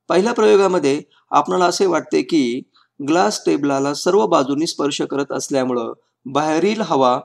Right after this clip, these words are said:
ग्लासमध्ये प्रवेश करू शकत नाही व ऑक्सिजनच्या कमतरतेमुळं मेणबत्तीची ज्योत विझते. परंतु दुसऱ्या प्रयोगामध्ये ग्लास व टेबलचा पृष्ठभाग यांच्यामध्ये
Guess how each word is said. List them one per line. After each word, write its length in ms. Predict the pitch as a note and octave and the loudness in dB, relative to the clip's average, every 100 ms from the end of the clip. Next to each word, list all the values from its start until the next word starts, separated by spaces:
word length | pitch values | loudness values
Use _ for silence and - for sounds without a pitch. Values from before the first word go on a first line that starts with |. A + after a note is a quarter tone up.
| _ _ C3+ | _ _ -2
ग्लासमध्ये 480 | C#3+ D3 D#3 C3+ C#3 | 0 0 -2 -2 -2
प्रवेश 360 | C#3 B2 B2+ | 0 -2 -2
करू 240 | - B2 C3+ | -4 -4 -4
शकत 340 | C3 B2 B2 | -4 -6 -4
नाही 420 | C#3 C#3 A#2+ A2 - _ _ - | -2 -2 -4 -10 -16 _ _ -6
व 120 | D#3+ | -2
ऑक्सिजनच्या 580 | F3+ D#3+ - D#3 D3 F#3 | -2 -2 -2 -4 -2 -4
कमतरतेमुळं 840 | - D3 C#3 C#3 C3+ C#3+ B2 A#2+ C3 _ _ | -4 -6 -4 -4 -4 -4 -2 -4 -8 _ _
मेणबत्तीची 600 | C3+ C3+ A#2+ A#2+ C3 A#2+ | -6 -4 -4 -6 -6 -8
ज्योत 220 | C#3+ A#2+ A#2 | -4 -6 -4
विझते. 520 | F3 G3+ - A#2 - _ _ _ _ | -6 -4 -6 -6 -10 _ _ _ _
परंतु 360 | F#3 G#3+ G#3+ A3 | 0 0 -2 -4
दुसऱ्या 480 | D#3 D3+ F#3+ B3 D#4 - _ _ _ | -2 -2 0 0 -2 -8 _ _ _
प्रयोगामध्ये 720 | F3 F3 E3 D#3+ C#3+ B2+ C3 B2+ _ _ - C3+ | 2 4 4 0 0 -4 -4 -12 _ _ -10 0
ग्लास 360 | E3 A3 A3 | 2 2 2
व 60 | G#3+ | -2
टेबलचा 520 | G#3 D#3 D3 D3+ E3+ | 0 -2 0 -2 -4
पृष्ठभाग 560 | - C#3+ - C#3 B2 B2+ - _ _ - | -4 -6 -2 -2 -2 -4 -10 _ _ -4
यांच्यामध्ये 600 | C#3+ D3+ F#3+ E3+ E3+ | -4 0 0 0 -2